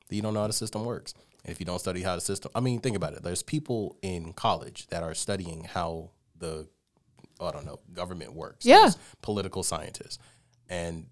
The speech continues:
Speaker 1: they're not just, you know, you, you sit back and be like, "What do you mean you're studying the government?" And it's like, there's so many things
Speaker 2: <laughs>
Speaker 1: that you can learn
Speaker 2: Yeah.
Speaker 1: from just studying how the government used to work and why they changed things.
Speaker 2: Yes.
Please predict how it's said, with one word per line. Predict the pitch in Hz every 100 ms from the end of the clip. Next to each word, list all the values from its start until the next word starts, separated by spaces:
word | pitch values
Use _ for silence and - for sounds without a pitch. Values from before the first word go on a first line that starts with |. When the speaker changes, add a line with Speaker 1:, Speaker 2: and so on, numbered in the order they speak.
| 85
Speaker 1:
they're | 95 95
not | 98 92
just, | 95 - -
you | 101
know, | 95 92
you, | 104 107 113
you | 120
sit | 110 156 135
back | 113 101
and | 92
be |
like, | 87 82 - -
"What | 92 92
do | 123
you | 95
mean | 98 85 82
you're | -
studying | - 92 85 76
the |
government?" | 80 87 80 78 -
And | 190
it's | 196
like, | 202 247
there's | -
so | - - 113
many | 123 123 117
things | 285 254 117
Speaker 2:
<laughs> | 262 269
Speaker 1:
that | 254 254 - 240 - 208 127
you | 117
can | 98 87
learn | 95 127 87 170
Speaker 2:
Yeah. | 202 403 320 - - -
Speaker 1:
from | 110 104
just | 95 92
studying | - 107 107 92 82
how | - 98
the | 95
government | 92 92 92 82 80
used | 92 113
to | 120
work | 117 120 123 123 -
and | 82
why | 82 87 87
they | 85
changed | 82 - 92 85 -
things. | 80 -
Speaker 2:
Yes. | 208 196 190 - -